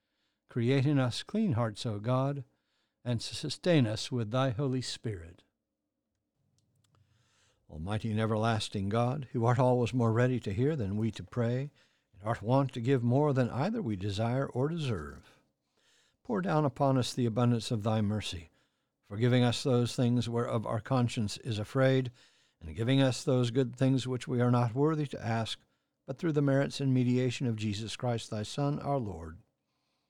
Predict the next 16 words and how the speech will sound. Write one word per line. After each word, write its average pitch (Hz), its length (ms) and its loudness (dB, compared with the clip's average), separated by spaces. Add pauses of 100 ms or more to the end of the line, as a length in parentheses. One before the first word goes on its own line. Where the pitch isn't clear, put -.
(120)
who 98 100 -20
liveth 123 260 -2
and 120 100 0
reigneth 127 300 2
with 110 160 -4
thee 151 160 0
in 165 80 -2
the 127 100 -2
Holy 110 220 -4
Spirit, 117 500 -6 (340)
one 143 220 -4
God, 92 400 -6
for 107 160 -8
ever 98 220 -4
and 104 100 0
ever. 95 280 0